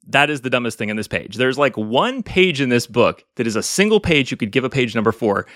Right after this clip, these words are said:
that you would routinely need to access in running this adventure. And that page slash section alone is not covered in the contents. They don't even mention that it's here.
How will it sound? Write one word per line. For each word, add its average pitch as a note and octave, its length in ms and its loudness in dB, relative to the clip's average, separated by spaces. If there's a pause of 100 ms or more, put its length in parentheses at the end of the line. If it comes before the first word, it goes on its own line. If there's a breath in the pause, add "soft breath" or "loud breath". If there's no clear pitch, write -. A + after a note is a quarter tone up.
(300 loud breath)
that - 120 2
you C#3 120 2
would C3 120 2
routinely E3 640 0
need C#3 160 -4
to - 100 -2
access G#2+ 420 -2
in A2 100 -6
running G#2 260 -2
this G#2 140 -4
adventure. A2 480 -4 (540 soft breath)
And A#2 320 -2
that F3+ 340 -2
page F3+ 480 -6
slash - 500 -6
section B2 380 -2
alone G2+ 420 -2 (580 soft breath)
is B2+ 280 2
not G#2+ 300 0
covered G2+ 260 0
in F#2+ 80 -4
the F#2+ 60 -4
contents. - 480 -12 (180)
They F#3 80 8
don't A#3 120 4
even C#3 240 -4
mention C3 280 -2
that F#2 120 -2
it's - 100 -12
here. - 360 -8